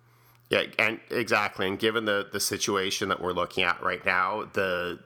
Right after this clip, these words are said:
the Canadian energy space is, is not something in terms of oil and gas, is not something that, that I would be investing in. I'd,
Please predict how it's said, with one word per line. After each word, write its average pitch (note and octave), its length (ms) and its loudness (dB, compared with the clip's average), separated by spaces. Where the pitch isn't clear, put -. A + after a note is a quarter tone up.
the F#2+ 80 -4
Canadian F#2+ 580 0
energy E2+ 380 -2
space - 920 -2
is, F2+ 220 -2
is E2+ 180 -4
not E2 300 -2
something E2+ 360 -2
in D#2+ 80 -4
terms F2 300 -2
of F2+ 80 -6
oil D#2+ 220 -2
and D#2 100 -4
gas, E2 360 0
is - 120 -8
not E2 220 0
something E2+ 720 -4
that, - 260 -2
that E2+ 140 -2
I D#2 100 0
would D2+ 140 -6
be E2 100 -2
investing D#2+ 520 -4
in. F2 100 0
I'd, D2+ 180 -2